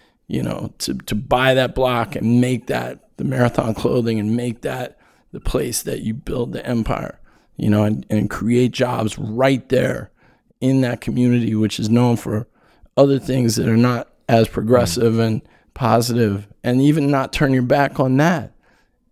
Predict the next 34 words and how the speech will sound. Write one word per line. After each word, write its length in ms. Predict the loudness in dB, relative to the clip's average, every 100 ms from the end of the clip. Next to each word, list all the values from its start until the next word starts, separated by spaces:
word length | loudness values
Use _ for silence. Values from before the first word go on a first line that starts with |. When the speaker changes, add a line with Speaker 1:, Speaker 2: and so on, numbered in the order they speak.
| -6
Speaker 1:
It's 220 | -2 4
a 240 | 4 2
phenomenal 920 | -2 0 2 2 2 2 2 2 -2 -10 -10
accomplishment. 880 | -6 0 0 2 -2 -2 -6 -6 -12 _ _ _ -4
Nobody's 380 | 0 2 2 2
ever 160 | 0
done 260 | 0 2 2
that. 300 | -2 -8 -14 -20 _ _ _ _
Nobody's 280 | 0 2 2
ever 160 | 2 0
tried 500 | -6 -2 4 4 4
to 80 |
do 180 | 2 -2
that, 340 | -2 -4 -6 -16 _ _ _ _ _
you 160 | 0 0
know, 320 | 0 -2 -6
and 320 | 0 2 2 0 _ -20 _
it 120 | -6
shows 440 | -4 0 4 4 2
his 200 | -2 -2
love 280 | 2 2 0
of 120 | -2
hip 180 | 0 0
hop, 240 | 0 0
his 160 | 0 -4
faith 580 | -8 2 2 4 -2 -12 _ _ _ -6
in 180 | -2
the 80 | -2
force 440 | -4 0 4 4 2
of 80 |
this 140 | -2 -4
culture. 720 | -2 0 0 -2 -6 -8 -8
You 160 | -6 -4
know, 260 | -4 -6